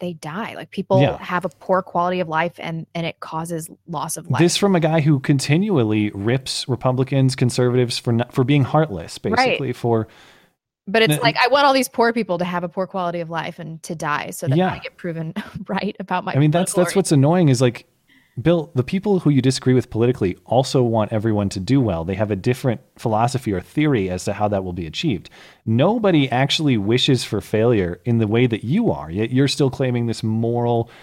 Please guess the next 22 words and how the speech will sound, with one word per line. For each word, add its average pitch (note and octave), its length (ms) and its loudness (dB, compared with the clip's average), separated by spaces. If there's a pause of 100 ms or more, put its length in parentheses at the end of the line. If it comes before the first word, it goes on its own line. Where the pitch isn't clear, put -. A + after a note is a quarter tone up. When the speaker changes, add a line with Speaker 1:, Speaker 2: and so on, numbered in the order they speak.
(160)
Speaker 2:
empathetic A#2+ 580 2
high C#3+ 280 0
ground, F2+ 400 -4 (260)
even D3 180 4
though D3+ 40 4
you C#3+ 180 4
obviously C3+ 600 2
don't G2 260 0
have F3+ 300 -2
it. D#2 180 -6 (380)
Um, C3+ 240 2 (280)
and C#3 180 2
to - 100 -2
your C#3+ 100 4
point F3+ 220 2
on E3+ 40 4
the D3+ 60 4
black C3 300 2
and A2 120 2
white, E3 320 0 (1300)
the C#3 220 4
i-, B2+ 260 2